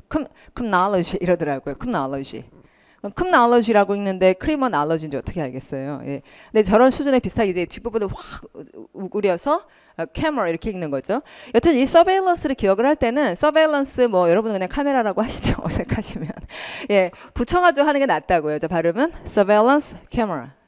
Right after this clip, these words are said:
surveillance camera라고 해서 자, 그걸 생각하면 서베일런스의 뜻이 뭐다? 감시. 자, 그러면 이 말을 그 아까 서베일런스라는 단어를,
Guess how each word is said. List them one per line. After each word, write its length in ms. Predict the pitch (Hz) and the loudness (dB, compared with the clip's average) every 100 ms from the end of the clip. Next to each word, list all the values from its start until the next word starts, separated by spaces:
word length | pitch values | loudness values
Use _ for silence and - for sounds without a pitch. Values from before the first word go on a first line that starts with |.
| _ 165 _ _ _ _ _ _ _ - | _ -20 _ _ _ _ _ _ _ -4
surveillance 520 | 262 262 294 311 - | 2 4 4 2 -2
camera라고 540 | 285 285 285 269 240 | -4 -2 0 0 2
해서 380 | 220 214 311 339 | 0 4 4 4
자, 160 | - 190 | 2 2
그걸 320 | - 208 220 | 2 0 0
생각하면 560 | 233 285 277 269 262 349 - _ | 0 -2 -2 -2 -2 -2 -4 _
서베일런스의 640 | - 277 302 302 262 - 220 | -6 0 2 2 0 -2 -4
뜻이 220 | 247 226 | -4 -4
뭐다? 540 | 151 147 143 160 127 - _ _ _ _ _ | -4 -2 -2 -2 -6 -14 _ _ _ _ _
감시. 380 | - 185 - - _ _ _ _ _ _ _ - - - | -16 -14 -16 -18 _ _ _ _ _ _ _ -20 -20 4
자, 140 | 240 | 8
그러면 220 | 247 254 | 10 8
이 80 | 226 | 6
말을 500 | 285 294 226 294 403 - - | 4 4 6 4 2 -10 -20
그 300 | - 185 180 - | 0 4 4 4
아까 280 | 202 220 220 | 2 4 4
서베일런스라는 720 | 320 330 349 339 330 285 247 | 6 6 6 4 2 -2 0
단어를, 560 | 208 170 180 285 381 | 0 2 2 2 2